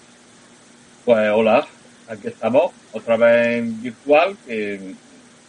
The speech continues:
hombre, a mí me gusta estar allí en directo, pero esto de la tecnología mola un montón, ya está transmitiendo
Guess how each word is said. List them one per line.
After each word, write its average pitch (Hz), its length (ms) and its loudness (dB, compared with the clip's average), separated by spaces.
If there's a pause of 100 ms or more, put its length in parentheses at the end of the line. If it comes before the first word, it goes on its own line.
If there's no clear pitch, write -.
hombre, 147 280 0
a 113 100 -6
mí 120 120 -4
me 170 120 -2
gusta 120 680 4
estar 120 240 -2
allí 123 140 -10
en 110 80 -10
directo, 107 440 -6
pero 107 360 -4
esto 127 260 -10
de 151 480 2
la 143 140 0
tecnología 143 600 -6
mola 131 300 2
un 131 100 0
montón, 127 500 -2
ya 147 100 0
está 117 300 0
transmitiendo 127 840 0